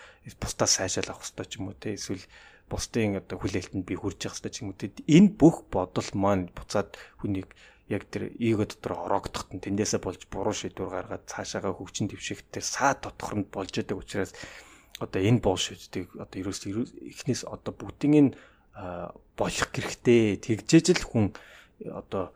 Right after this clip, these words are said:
өөртөө сайжрах хамгийн гол нь тэр өөрийнхөө шилдэг хувилбар болох тэр боломжийг нь өөртөө олгох юм аа. Тэр хамгийн өөрийнхөө тэр муу гэд тэр хамгийн өөрийнх нь тэр том дайсангаа дарах тэр боломжийг олгох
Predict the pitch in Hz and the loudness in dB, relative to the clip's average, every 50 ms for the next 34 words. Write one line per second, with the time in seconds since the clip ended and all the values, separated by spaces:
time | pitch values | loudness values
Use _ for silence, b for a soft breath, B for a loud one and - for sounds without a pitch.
0 | _ _ - 123 110 - - - 104 98 - - - 107 107 104 - 101 - - | _ _ 2 2 2 2 0 -4 -4 -2 0 0 2 2 2 0 0 -4 -4 -6
1 | - - 98 98 104 90 92 87 - - 92 - 95 98 98 92 - - 87 - | -4 -4 -4 -2 -2 -2 -2 -4 -6 -8 -6 -4 -2 -2 -2 -2 -4 -6 -8 -6
2 | - - - - - - - - - 101 98 - - - - - - - - - | -6 -2 -2 -2 2 4 2 4 4 2 -2 -4 -4 -6 -8 -6 -6 -8 -10 -10
3 | - - - - - - - - - - - - 101 98 - 113 101 101 95 95 | -10 -12 -12 -10 -10 -12 -12 -10 -12 -10 -4 -4 -2 -2 0 0 0 2 0 0
4 | 101 - - - - 101 - 90 - - - - - 92 90 85 82 82 - - | -2 -4 -4 -4 -6 -4 -4 -6 -10 -12 -16 -14 -12 -10 -10 -8 -10 -10 -12 -14
5 | - - - 110 104 - 139 135 113 101 104 101 101 92 - 104 92 - 92 87 | -14 -8 -4 -4 -2 2 4 4 4 4 4 2 2 0 0 -2 -2 -2 -6 -6
6 | 90 87 90 101 107 104 B B B B B B B B B _ _ - - _ | -6 -2 2 4 4 4 B B B B B B B B B _ _ -20 -20 _
7 | _ 113 107 - _ - 107 - - - 113 107 117 131 113 110 117 127 131 131 | _ -8 -8 -6 _ -8 -6 -6 -2 -2 0 6 8 8 10 12 12 10 10 8
8 | - - 131 - - 101 98 - - - 139 123 104 - - 90 92 92 - - | 6 6 4 4 2 -2 -4 -2 2 6 6 6 6 4 0 0 0 2 2 0
9 | 98 90 - 87 - - - 87 - 90 - - - _ b b b b b b | -2 0 -2 -2 -4 -4 -6 -2 0 0 -2 -2 -8 _ b b b b b b
10 | b b b b b _ - - 101 - 98 95 - 98 92 90 104 92 90 90 | b b b b b _ -6 -6 -2 0 0 0 2 0 0 0 0 0 0 -2
11 | - - - | -6 -8 -6